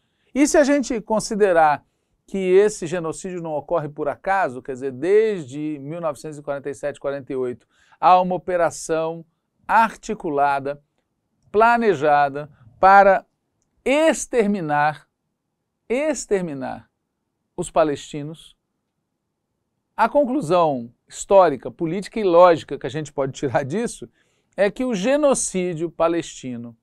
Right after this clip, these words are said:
que é praticado pelo Estado de Israel, esse sim é antissemita e tem métodos, usa métodos análogos ao nazismo, né?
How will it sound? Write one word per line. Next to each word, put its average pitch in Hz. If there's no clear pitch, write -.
que 175
é 196
praticado 139
pelo 254
Estado 160
de 156
Israel, 196
esse 320
sim 226
é 170
antissemita 262
e 240
tem 233
métodos, 208
usa 202
métodos 190
análogos 175
ao 175
nazismo, 135
né? 190